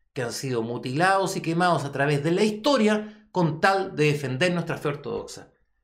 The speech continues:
¿Qué no somos nosotros el día de hoy para venir a cambiarla, para sacarnos una foto con los demás y decir, bueno, si es que somos lo mismo? No somos lo mismo, no somos lo mismo. Una iglesia que cambia,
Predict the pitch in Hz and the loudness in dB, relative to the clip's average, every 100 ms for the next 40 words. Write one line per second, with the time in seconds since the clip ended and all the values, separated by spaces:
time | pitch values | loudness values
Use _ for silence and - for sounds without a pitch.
0 | - 165 165 175 165 156 139 - 180 190 | -8 -2 -2 -2 -2 0 -2 -2 -2 0
1 | 208 185 175 170 175 175 - - _ _ | 2 2 2 2 2 0 -4 -12 _ _
2 | _ - 139 143 170 175 151 147 202 180 | _ -4 -2 0 -2 0 0 2 2 2
3 | 131 127 131 139 156 156 143 - 208 208 | -2 -4 0 2 2 0 -2 2 4 4
4 | 196 160 151 151 147 160 185 185 - 196 | 2 0 0 0 2 2 2 2 0 0
5 | - - - 233 240 220 180 185 - 180 | -2 -14 -2 2 4 4 2 -2 -2 2
6 | 226 220 202 220 190 117 - 156 185 214 | 2 4 4 6 4 2 -4 -2 2 2
7 | 208 - 190 185 147 120 104 95 98 - | 2 0 0 2 0 -2 -6 -8 -16 -18
8 | _ - 160 147 - 220 196 147 104 92 | _ -6 -4 -2 2 2 2 -2 -4 -10
9 | 87 87 - _ _ 151 165 151 151 202 | -16 -20 -20 _ _ -4 0 0 2 2
10 | 208 - 101 104 - 151 147 190 208 151 | 0 -4 -8 -10 -10 -8 -4 0 0 0
11 | 104 92 95 | -4 -8 -10